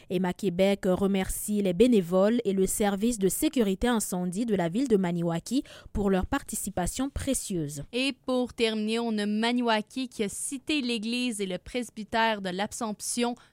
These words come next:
Speaker 2: de la Bienheureuse Vierge Marie.
Speaker 1: Oui, la ville de Maniwa-, de Maniwaki a cité par résolution l'église et le presbytère de l'Assomption de la Bienheureuse Vierge Marie.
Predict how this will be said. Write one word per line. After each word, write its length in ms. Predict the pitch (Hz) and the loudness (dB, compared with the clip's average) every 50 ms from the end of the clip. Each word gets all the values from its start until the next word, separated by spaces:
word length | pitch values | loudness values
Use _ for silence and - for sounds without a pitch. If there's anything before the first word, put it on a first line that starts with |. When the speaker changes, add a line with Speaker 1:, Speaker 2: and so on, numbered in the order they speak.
| _ - | _ -6
Speaker 2:
de 60 | 190 | -4
la 200 | 185 185 175 175 | -2 -2 -2 -2
Bienheureuse 840 | 175 180 190 233 240 240 233 220 208 196 214 220 226 226 233 196 202 | -4 -2 0 0 2 2 2 0 0 0 2 2 2 2 2 0 -2
Vierge 600 | 180 180 175 185 196 214 226 240 233 208 - 202 | -4 -4 -4 -2 0 2 2 2 0 -2 -4 -4
Marie. 540 | 185 190 202 202 196 190 - 175 170 - _ - | -2 0 0 0 0 -2 -4 -10 -16 -16 _ -12
Speaker 1:
Oui, 360 | - 202 208 202 202 196 196 | -6 -4 -2 -2 0 0 0
la 160 | 196 190 185 180 | 0 0 0 0
ville 180 | 196 202 208 | 0 -2 2
de 80 | 190 196 | 2 4
Maniwa-, 400 | 196 202 190 190 190 196 196 196 - | 4 4 2 2 2 2 0 -2 -2
de 140 | 208 185 208 | -2 0 2
Maniwaki 840 | 196 208 208 208 214 214 214 220 208 202 - - 233 240 240 240 226 | 4 6 6 6 6 8 8 6 4 2 0 -2 0 2 2 2 2
a 100 | 208 208 | 2 0
cité 600 | - - - 220 202 - - 226 226 233 233 220 220 - - _ | -2 -4 -6 -6 -6 -4 0 2 4 4 2 2 0 -8 -8 _
par 200 | 220 202 202 185 | 0 0 2 4
résolution 760 | 202 233 226 208 254 277 262 240 214 - - - 220 220 254 | 4 2 4 4 4 4 4 2 0 -2 -2 -2 0 2 2
l'église 600 | 269 240 220 214 180 190 202 220 247 269 233 220 | 2 2 2 2 0 0 0 2 2 2 2 2
et 40 | 214 | 2
le 120 | 196 180 | 2 0
presbytère 720 | - - - 262 247 220 190 202 - - 214 220 240 247 | -2 -2 -2 -2 -2 0 -4 -4 -2 0 0 0 2 2
de 80 | 220 220 | 2 0
l'Assomption 640 | 196 180 180 - - 202 190 185 - - 220 240 254 | 0 0 -2 -2 -2 -4 -4 -4 -4 -2 0 0 2
de 100 | 220 208 | 2 2
la 140 | 196 180 170 | 0 0 -2
Bienheureuse 720 | 170 170 208 247 254 226 196 190 214 226 247 226 190 190 | -2 0 0 2 2 2 2 4 4 4 4 4 2 -2
Vierge 380 | 170 180 208 220 247 233 214 226 | -2 0 0 0 2 2 2 2
Marie. 420 | 220 220 196 190 190 175 170 160 | 2 2 0 0 -2 -4 -6 -6